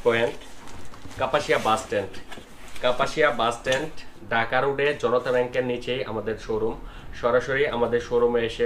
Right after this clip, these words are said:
প্রোডাক্টগুলো পারচেজ করতে পারবেন, অথবা আমরা সারা বাংলাদেশে cash on ডেলিভারির মাধ্যমে প্রোডাক্ট পাঠিয়ে থাকি। আপনাদের প্রয়োজনীয় প্রোডাক্টটি আমাদের স্ক্রিনে দেওয়া WhatsApp নাম্বারে অর্ডার কনফার্ম করে পারচেজ করতে পারবেন। আর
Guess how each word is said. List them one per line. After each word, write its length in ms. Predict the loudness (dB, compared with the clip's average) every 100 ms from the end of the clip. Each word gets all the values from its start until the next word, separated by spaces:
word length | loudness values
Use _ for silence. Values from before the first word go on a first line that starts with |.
| 0
প্রোডাক্টগুলো 400 | 0 -2 -2 -4 -2
পারচেজ 280 | -4 -4 -8 -8
করতে 220 | -6 -4 -2
পারবেন, 280 | 0 0 -4 -6
অথবা 280 | -8 -4 -4 -4 -12 -12 -12 -6
আমরা 180 | 0 0 0
সারা 200 | 4 4 4
বাংলাদেশে 500 | 4 4 4 0 2 0 0
cash 200 | -2 0
on 60 | -2 0
ডেলিভারির 400 | 0 -2 0 -2
মাধ্যমে 300 | -2 -2 -2 -2
প্রোডাক্ট 280 | -2 -2 -4
পাঠিয়ে 280 | -6 -4 -6 -6
থাকি। 240 | -10 -10 -12 -14 -16 -6 -6
আপনাদের 340 | 0 0 0 0
প্রয়োজনীয় 460 | 4 4 4 4 2 2
প্রোডাক্টটি 420 | 0 0 -4 -6 -6 -4
আমাদের 280 | -2 0 0 0
স্ক্রিনে 340 | -2 0 2 4
দেওয়া 180 | 6 4 0 -6 -8 -8 -8 -6 -2 2
WhatsApp 340 | 2 2 0 2
নাম্বারে 320 | 2 2 2 2 2
অর্ডার 200 | 2 2
কনফার্ম 300 | 2 0 -2 2
করে 140 | 2 2 -2 -2
পারচেজ 280 | -2 0 -2 -2
করতে 220 | -2 -2 -2
পারবেন। 280 | -4 -6 -10 -14 -16 -16 -16 -16 -12 -2
আর 80 | 0